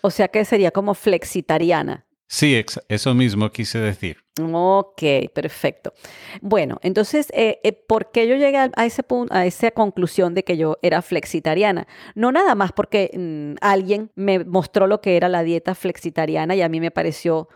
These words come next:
Speaker 1: cool, o me pareció chévere, o me pareció buena. No, es porque cuando yo me puse a seguirla me di cuenta de que me sentía mucho mejor que cuando hice solamente vegetarianismo o que cuando, eh,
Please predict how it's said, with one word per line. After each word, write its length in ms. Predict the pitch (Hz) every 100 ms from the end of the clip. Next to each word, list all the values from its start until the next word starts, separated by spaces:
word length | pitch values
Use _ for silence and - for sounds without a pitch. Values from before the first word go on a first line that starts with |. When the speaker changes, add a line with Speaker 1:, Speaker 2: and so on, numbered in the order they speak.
| -
Speaker 1:
cool, 340 | 254 247 190
o 40 | 175
me 140 | 165
pareció 480 | 160 156 - 175 160
chévere, 480 | - 233 208 165 160
o 40 |
me 120 | 151
pareció 800 | 147 151 139 170 156 156 180 170 226 -
buena. 460 | 180 190 170 139 139
No, 220 | 165 143 - -
es 160 | 202
porque 300 | - - 185
cuando 260 | 170 156 147
yo 160 | 151 220
me 100 | 302
puse 320 | 349 320 294
a 60 |
seguirla 480 | 247 185 220 220 160
me 160 | 151 151
di 120 | 165
cuenta 520 | - 196 147 - 220
de 140 | 185 202
que 140 | 190
me 80 | 180
sentía 400 | - 175 185 190
mucho 260 | 220 233 285
mejor 440 | 294 240 180 185
que 160 | 220 220
cuando 420 | 214 170 165 165
hice 600 | 220 285 - - 202 - -
solamente 720 | - 233 208 214 226 220 240
vegetarianismo 1120 | 226 185 190 160 156 156 180 170 - 185 277 _ _
o 340 | - 240 302 -
que 120 | 247
cuando, 460 | 156 170 165 165 -
eh, 140 | 175